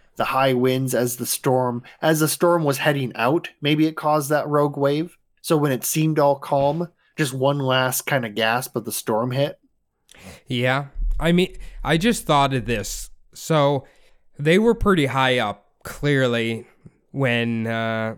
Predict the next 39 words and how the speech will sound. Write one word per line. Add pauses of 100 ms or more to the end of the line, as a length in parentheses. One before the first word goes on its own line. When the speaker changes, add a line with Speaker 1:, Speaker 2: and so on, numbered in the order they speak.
Speaker 2:
where
the
ro-,
from,
you
know,
where
the
ropes
were
on
the
rocks,
right? (420)
Um,
Speaker 1:
Yeah. (200)
Speaker 2:
I
guess
it
could
be
possible (400)
<laughs>
that
the
three
of
'em
were
climbing
on
the
ro-,
jagged
rocks
that
were
probably
slippery,